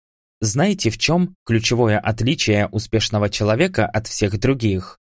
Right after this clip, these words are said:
Он не откладывает идею, а пробует осуществить её прямо сейчас,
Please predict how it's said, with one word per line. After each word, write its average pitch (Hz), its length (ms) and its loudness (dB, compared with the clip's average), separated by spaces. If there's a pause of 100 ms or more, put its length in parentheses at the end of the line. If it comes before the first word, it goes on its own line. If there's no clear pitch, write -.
(460)
Он 123 200 2
не 135 80 2
откладывает 113 720 0
идею, 110 560 0 (140)
а 113 100 0
пробует 113 520 2
осуществить 110 680 0
её 104 280 2
прямо 104 320 0
сейчас, 113 680 0